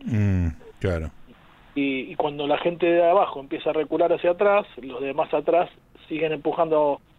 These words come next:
Speaker 2: para salir y se hace como un fenómeno de acordeón donde en el medio mucha gente se muere asfixiada. O sea, hay
Speaker 1: Asfixiada,
Speaker 2: muchas
Speaker 1: claro.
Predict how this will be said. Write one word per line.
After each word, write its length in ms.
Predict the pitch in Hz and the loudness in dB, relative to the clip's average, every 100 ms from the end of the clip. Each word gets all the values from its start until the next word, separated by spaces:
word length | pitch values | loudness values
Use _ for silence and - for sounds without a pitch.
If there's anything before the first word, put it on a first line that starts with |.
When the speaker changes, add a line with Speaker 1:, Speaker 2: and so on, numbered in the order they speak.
| _ | _
Speaker 2:
para 240 | - 143 - | -2 -2 2
salir 420 | 185 202 202 240 - - _ _ - - | 2 4 2 0 -8 -20 _ _ -20 -14
y 100 | 160 - | -8 4
se 180 | 156 | 6
hace 220 | 190 - 160 | 6 2 0
como 180 | 160 | 0
un 80 | 180 | 0
fenómeno 520 | - 156 185 170 151 | 2 2 2 2 0
de 40 | 135 | 0
acordeón 560 | - 151 165 202 220 | 2 4 6 6 4
donde 240 | 226 139 127 | 2 -2 -2
en 140 | 127 | -2
el 60 | 135 | -2
medio 420 | 165 220 220 165 | 0 2 4 2
mucha 240 | 156 151 143 | 2 0 0
gente 240 | 226 196 | 2 0
se 100 | - | -2
muere 360 | 180 233 226 - | -2 0 0 -2
asfixiada. 640 | - - 147 - 302 226 131 | -2 -2 -4 -4 2 2 2
O 40 | |
sea, 100 | 120 | 2
hay 80 | 143 | 4
Speaker 1:
Asfixiada, 520 | 117 95 131 101 82 80 | 4 4 6 6 2 -4
Speaker 2:
muchas 140 | - | -4
Speaker 1:
claro. 320 | 104 95 80 | 0 0 -2